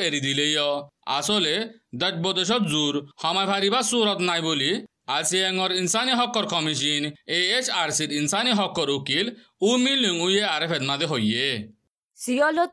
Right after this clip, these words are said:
Speaker 2: তো এৰি দিয়াৰে আব্বা দৰি লগিয়ে গৈ দে মানুষ আছে বুলিও জানা কিয়ে। হে মামলা সিয়ানৰ বাবতে আহনৰ অটক মাজে বেছি তস্কাৰা অকল চলে দে লতফাজাৰ।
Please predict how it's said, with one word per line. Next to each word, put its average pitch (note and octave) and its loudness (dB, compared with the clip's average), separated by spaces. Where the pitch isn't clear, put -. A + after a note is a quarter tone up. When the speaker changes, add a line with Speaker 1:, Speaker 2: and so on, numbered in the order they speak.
Speaker 2:
তো B3 2
এৰি B3+ -2
দিয়াৰে A#3 0
আব্বা B3 2
দৰি E4 4
লগিয়ে A#3 2
গৈ A3+ 2
দে F#3+ 2
মানুষ A3 2
আছে E4 0
বুলিও E4 4
জানা G3+ 0
কিয়ে। F#3 -4
হে F#4 2
মামলা B3 2
সিয়ানৰ A#3+ 0
বাবতে F#3 2
আহনৰ E4 2
অটক B3 0
মাজে A3 0
বেছি B3+ 2
তস্কাৰা C4+ 2
অকল C#4+ 2
চলে A3+ 4
দে G3+ 2
লতফাজাৰ। F#3 -2